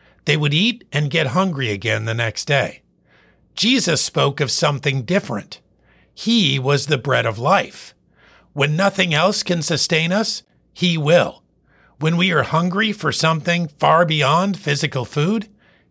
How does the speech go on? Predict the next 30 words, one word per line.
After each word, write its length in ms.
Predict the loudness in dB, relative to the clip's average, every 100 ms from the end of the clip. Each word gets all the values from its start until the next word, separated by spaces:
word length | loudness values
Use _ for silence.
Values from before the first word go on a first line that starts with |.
| _
he 200 | -2 -2
provides. 840 | -2 2 4 2 0 -8 -10 -10 _ _ _ _ _ _ _
Men's 340 | 0 2 2 2
lives 520 | 2 4 2 0 -2
have 180 | -2 0
been 180 | -2 0
preserved 640 | -2 2 2 2 -2 -4
by 220 | -2 -2
bread 500 | 0 2 2 0 -6 -16 -20 _ _
for 160 | -2
who 120 | 0 2
knows 280 | 2 0
how 240 | 0 2 2
many 180 | 2 0
years 400 | 0 0 0 -2
of 140 | -2
human 260 | -2 0 0
history. 560 | 2 0 -2 -8 -10 -20 -20 _
It 140 | -2 0
is 160 | 2
a 60 | 0
staple. 640 | 0 -2 0 0 -2 -6 -8 _ _ _ _ _ _ _ -4
Eternal 600 | -2 0 2 2 2 0
preservation, 960 | 2 0 0 -2 -4 -4 -2 -2 -4 -8 -20 _ _
eternal 480 | -6 -2 0 0 0
life 480 | 2 2 0 -10 -20 -20 _ -6
in 100 | -4
heaven 460 | 0 2 0 -4
with 180 | -6 0
God, 460 | 2 4 2 -4